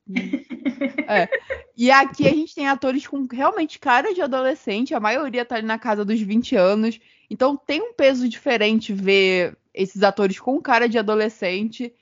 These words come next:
Speaker 2: e tratando desses temas, sabe? É, eu ia falar alguma coisa sobre a Amanda, mas aí vocês começaram a falar de sexo, eu me empolguei.
Speaker 1: <laughs> Gente, é sério, ela te-, ela foi de zero a cem.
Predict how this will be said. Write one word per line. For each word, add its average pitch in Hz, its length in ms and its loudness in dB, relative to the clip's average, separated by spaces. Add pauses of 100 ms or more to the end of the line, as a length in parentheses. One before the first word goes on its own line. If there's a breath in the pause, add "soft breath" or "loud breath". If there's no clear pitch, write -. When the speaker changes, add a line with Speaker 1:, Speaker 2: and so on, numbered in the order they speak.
(140)
Speaker 2:
e 214 100 -8
tratando 240 640 -2
desses 226 300 -4
temas, 170 500 -4
sabe? 170 500 -2 (480)
É, 190 400 0
eu 220 60 0
ia 247 160 0
falar 254 160 2
alguma 294 260 0
coisa 349 220 -2
sobre 254 300 -2
a 254 40 4
Amanda, 247 400 0
mas 240 160 -4
aí 233 160 -2
vocês 240 200 -8
começaram 226 400 -6
a - 20 -14
falar 202 280 -2
de 196 100 -14
sexo, 196 520 -4
eu 220 320 0
me 240 140 0
empolguei. 247 500 2 (420)
Speaker 1:
<laughs> 403 2250 4
Gente, 226 380 4
é 233 100 8
sério, 208 320 6
ela 196 240 6
te-, 202 260 2
ela 202 280 8
foi 196 260 4
de 196 500 2
zero 196 280 2
a 359 60 2
cem. 185 360 -4